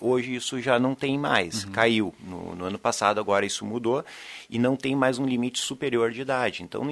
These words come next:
Speaker 1: na verdade, a idade não é um impeditivo. Até porque as pessoas não, né, a idade não diz muita coisa,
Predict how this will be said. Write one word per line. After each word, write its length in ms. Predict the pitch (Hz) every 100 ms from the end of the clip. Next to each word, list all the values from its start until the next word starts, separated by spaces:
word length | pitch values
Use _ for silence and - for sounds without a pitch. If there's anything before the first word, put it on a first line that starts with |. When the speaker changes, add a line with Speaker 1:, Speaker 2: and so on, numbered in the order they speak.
| 151
Speaker 1:
na 100 | -
verdade, 400 | 139 131 123 135
a 40 | 139
idade 300 | 127 131 139
não 120 | 135
é 40 |
um 40 | 143
impeditivo. 760 | 151 151 156 208 - 101 - _ _ - - -
Até 200 | - -
porque 220 | - -
as 80 | 165
pessoas 460 | - 143 151 170 151
não, 600 | 156 156 151 143 139 -
né, 160 | 113 131
a 60 |
idade 400 | 139 120 143 147
não 160 | 156 160
diz 240 | 139 170
muita 460 | 139 139 156 143 131
coisa, 540 | - 127 139 110 82